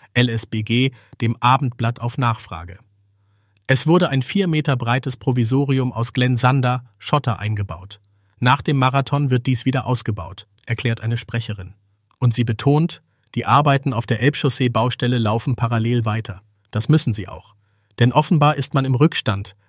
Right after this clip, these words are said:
was den Zeitplan angeht. Denn der Plan sah eigentlich ganz anders aus,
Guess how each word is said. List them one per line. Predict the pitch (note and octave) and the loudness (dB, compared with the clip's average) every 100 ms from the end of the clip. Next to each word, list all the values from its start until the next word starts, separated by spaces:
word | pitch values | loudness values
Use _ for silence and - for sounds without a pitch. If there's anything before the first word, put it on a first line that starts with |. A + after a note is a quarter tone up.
| - | -4
was | A2 | -2
den | A#2+ A2+ | -2 0
Zeitplan | B2 A#2+ - G#2 | 0 0 -2 -4
angeht. | G2 G2+ G2 G2+ - _ _ - | -4 -8 -8 -12 -16 _ _ -4
Denn | G#2+ | -2
der | A2 | -2
Plan | - A2+ B2 C3+ | 2 4 4 2
sah | B2 | 0
eigentlich | A2 B2+ B2 B2 | 0 -2 -2 -4
ganz | - B2+ - | -2 -2 0
anders | B2+ C3+ A2+ | 0 2 0
aus, | G#2+ A#2 A#2 | -2 -4 -4